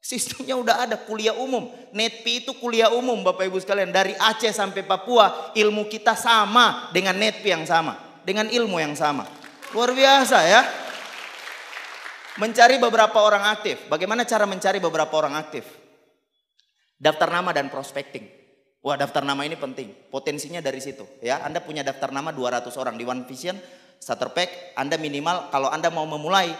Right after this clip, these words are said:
minimal harus punya Dua ratus daftar nama. Dan harus terus ditambah. Nah, bayangkan kalau dari dua ratus daftar nama, Anda undang dengan cara yang benar, Anda olah dengan cara yang benar, berapa orang yang bisa join? Berapa orang yang bisa join, Pak?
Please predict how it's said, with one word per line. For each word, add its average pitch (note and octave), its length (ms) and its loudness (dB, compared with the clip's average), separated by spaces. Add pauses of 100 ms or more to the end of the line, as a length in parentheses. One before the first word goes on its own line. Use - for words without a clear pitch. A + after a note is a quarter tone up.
(100)
minimal D3 400 -2
harus D3 160 -4
punya F#3 400 -6 (500)
Dua B2+ 160 0
ratus C3+ 240 -2
daftar A#2+ 240 -4
nama. B2 320 -8
Dan D#3 240 0
harus G#3 400 0
terus A#3 320 -4
ditambah. F#3+ 480 -4 (560)
Nah, D#3 100 0
bayangkan F3 380 4
kalau E3 240 0
dari F3 160 0
dua E3+ 240 0
ratus F3 240 -10
daftar E3+ 320 -2
nama, F#3+ 400 -2
Anda E3 320 -4
undang F#3 400 -2
dengan E3 240 -8
cara E3+ 320 -6
yang E3 160 -8
benar, D#3+ 320 -6
Anda D3+ 240 -2
olah E3+ 240 0
dengan D3+ 260 -8
cara C#3+ 220 -6
yang C#3 160 -8
benar, D3+ 160 -6
berapa C#3 240 -4
orang D#3+ 260 -4
yang C#3 60 -10
bisa B2+ 160 -10
join? B2+ 240 -6 (1300)
Berapa C3 180 0
orang E3 220 0
yang C3+ 80 -2
bisa C3+ 100 -8
join, C3 300 -6
Pak? G#2 120 -14